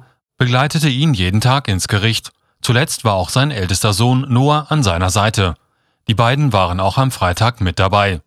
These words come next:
Der Präsident des Deutschen Tennisbundes, Dietloff von Armin, hatte vor der Strafmaßverkündung seine Loyalität mit Becker bekräftigt.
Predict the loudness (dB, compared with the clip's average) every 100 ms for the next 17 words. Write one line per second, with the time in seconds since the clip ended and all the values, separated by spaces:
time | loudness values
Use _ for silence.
0 | _ _ _ _ _ -2 0 2 0 0
1 | 2 2 0 0 0 0 0 0 0 0
2 | 0 2 2 0 -6 -6 -4 0 0 0
3 | -2 2 2 2 2 -2 -8 _ -2 -2
4 | 0 0 0 0 0 0 0 0 0 0
5 | 2 2 0 0 0 2 2 2 2 0
6 | 0 0 -2 0 -2 0 -2 -2 -2 0
7 | -2 0 -2 -2